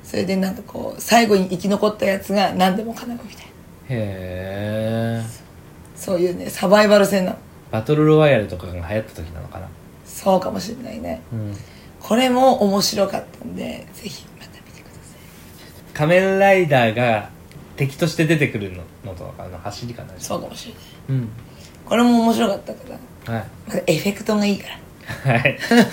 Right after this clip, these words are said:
Speaker 1: <laughs> 見てください。
Speaker 2: はい。
Speaker 1: で、やっぱ最後ですね。すいません、長くなっちゃってね。
Speaker 2: <laughs>
Speaker 1: やっぱこれはね、紹介しとかなきゃいけないよ。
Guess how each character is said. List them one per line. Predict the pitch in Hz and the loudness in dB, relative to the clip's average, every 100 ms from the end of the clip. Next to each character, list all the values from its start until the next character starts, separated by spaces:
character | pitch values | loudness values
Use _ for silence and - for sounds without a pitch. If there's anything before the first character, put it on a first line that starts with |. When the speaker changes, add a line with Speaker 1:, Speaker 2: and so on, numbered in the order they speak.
| 240 | 2
Speaker 1:
<laughs> | - - - - | 0 -6 -18 -6
見 | 190 | -2
て | 190 | -2
く | |
だ | - | -4
さ | - - - | -14 -16 -6
い。 | |
Speaker 2:
は | 117 | -6
い。 | - - - - - - - - - - - | -6 -16 -20 -20 -20 -20 -20 -20 -20 -20 -6
Speaker 1:
で、 | 202 | 0
や | 214 | 0
っ | |
ぱ | 214 | 4
最 | 254 247 | 6 6
後 | 175 - - - | 4 -4 -8 -14
で | |
す | - - | -14 -8
ね。 | 196 202 - - - - - - - - - | -6 -6 -8 -18 -20 -20 -20 -20 -20 -20 -16
す | - 190 | -8 -4
い | |
ま | 190 | -2
せ | 208 | -2
ん、 | 214 | 0
長 | 190 190 | 0 -2
く | - | -6
な | - | -12
っ | |
ち | - | -14
ゃ | - | -18
っ | - | -14
て | |
ね。 | - - - - 226 226 233 233 226 226 | -10 -10 -10 0 4 6 6 4 4 0
Speaker 2:
<laughs> | 214 - - - - - - - | -4 -8 -18 -20 -20 -20 -8 4
Speaker 1:
や | 226 | 6
っ | |
ぱ | - | 6
こ | 247 220 | 2 2
れ | 208 | 2
は | 202 | 2
ね、 | 196 190 170 151 151 | 2 2 0 0 -4
紹 | 190 - 180 | -4 -4 -4
介 | - 190 | -2 -2
し | 180 | -2
と | - | -2
か | 196 | -2
な | 190 196 | -2 -2
き | |
ゃ | 202 | -4
い | |
け | 196 | -4
な | 196 196 | -2 -2
い | |
よ。 | 185 | -4